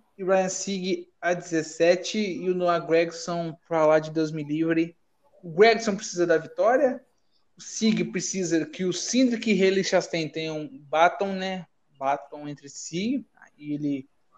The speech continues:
tem uma chance, e o Haley e o Chastain precisam terminar um pouco à frente do Cindric, tendo Texas. É...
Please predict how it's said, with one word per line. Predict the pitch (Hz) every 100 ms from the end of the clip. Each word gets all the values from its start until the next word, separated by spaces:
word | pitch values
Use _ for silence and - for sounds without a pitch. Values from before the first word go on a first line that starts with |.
| _
tem | 143
uma | 147 143
chance, | - 165 196 - 294 - - - _ _ _ - _ _ _
e | 226 302 339 -
o | 196
Haley | 180 208 226
e |
o |
Chastain | 214 214 - - 190 220 294 -
precisam | - 180 185 208
terminar | 220 208 196 190
um | 214 220
pouco | 214 233 -
à | 247
frente | - 214 220
do | 220
Cindric, | 220 - 214 190 151 - 277 262 - _ _ _ _ _ _ _ _
tendo | 147 165
Texas. | 165 160 165 160 - _ _ _ _ _ _ _ _ _ _ _ - - - _ _ _ _ - _ _ _ _ _ _ _ _ _ _ _
É... | 156 156 151 147 143 139 135